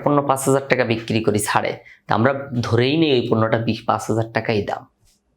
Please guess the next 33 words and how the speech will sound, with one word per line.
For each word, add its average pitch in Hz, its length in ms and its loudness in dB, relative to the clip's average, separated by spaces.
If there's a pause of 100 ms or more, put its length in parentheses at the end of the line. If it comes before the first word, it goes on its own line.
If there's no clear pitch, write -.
(160)
পাঁচ 104 180 -2
হাজার 113 220 0
টাকাই 110 220 0
বিক্রি - 320 -4
করা - 200 -4
যায়। - 440 -8
আর 113 80 -4
মুনাফা 123 340 0
জাতীয় 120 280 -2
আয় 127 120 -4
কত? 127 160 -4
পাঁচ 131 220 0
হাজার 107 240 0
টাকা। - 160 -6
এখন 170 300 -2
কথা 165 200 -2
হচ্ছে, 160 160 -2
দেখো, 120 420 -2 (420)
এই 127 160 2
বিক্রয় 170 420 0
হচ্ছে 175 240 0
একটা 175 220 0
আয়, 131 320 0
বিক্রয়ের 127 340 0
সাথে 143 440 0
জড়িত 131 560 2
যে 120 120 2
বাট্টা, 120 360 0
তাকে 120 240 -2
বলা 131 160 0
হয় 131 100 -2
কারবারি 117 340 0
বাট্টা। - 420 -4